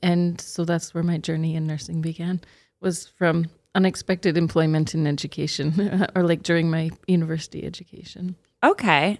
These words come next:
Speaker 2: Um, so then how did you kind of, 'cause you have been teaching here at MacEwan for thirteen years now, um,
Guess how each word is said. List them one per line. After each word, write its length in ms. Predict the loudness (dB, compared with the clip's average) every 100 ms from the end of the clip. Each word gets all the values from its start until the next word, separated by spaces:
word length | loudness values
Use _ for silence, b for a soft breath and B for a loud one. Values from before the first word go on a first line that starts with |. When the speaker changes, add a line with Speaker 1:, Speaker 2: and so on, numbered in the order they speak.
| 6
Speaker 2:
Um, 340 | 8 8 6 0
so 240 | 4 6
then 260 | 6 6 4
how 220 | 4 4
did 160 | 4 2
you 120 | 0
kind 260 | 2 4 8
of, 400 | 8 6 -2 -10 _ _
'cause 240 | 4 6
you 80 | 6
have 300 | 8 6 4
been 180 | 2 4
teaching 380 | 4 2 4 4
here 180 | 4 4
at 160 | 4
MacEwan 420 | 2 -2 -2 -2
for 300 | 0 0 0 0
thirteen 340 | -2 0 2
years 260 | 4 2 2
now, 320 | 4 4 4 B B B B B 6
um, 340 | 8 8 4